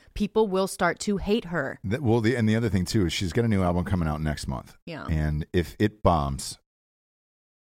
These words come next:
Speaker 2: she's fucked because sh-, now she's overexposed,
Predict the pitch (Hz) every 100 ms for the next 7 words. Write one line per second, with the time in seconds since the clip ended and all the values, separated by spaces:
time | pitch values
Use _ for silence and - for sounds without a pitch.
0 | _ - - 92 78 - - - 69 -
1 | - 80 82 - 107 107 107 104 101 95
2 | - 80 73 -